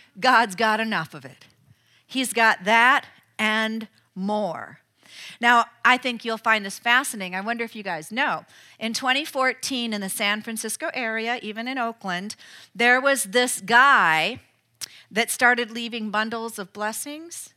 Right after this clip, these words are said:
hidden cash, at Hidden Cash. Did you guys hear about it? Do you know anyone that found anything? Oh.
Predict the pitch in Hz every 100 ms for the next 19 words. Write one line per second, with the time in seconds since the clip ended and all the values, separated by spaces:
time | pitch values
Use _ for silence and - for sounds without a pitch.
0 | _ - 254 233 254 247 247 277 - -
1 | - - _ _ 208 226 - 277 233 254
2 | 269 254 294 - 277 339 359 330 320 330
3 | 339 370 - _ _ - - - - -
4 | - 370 339 349 359 381 330 311 302 359
5 | 370 392 381 392 381 _ _ _ - 208
6 | 147 175 185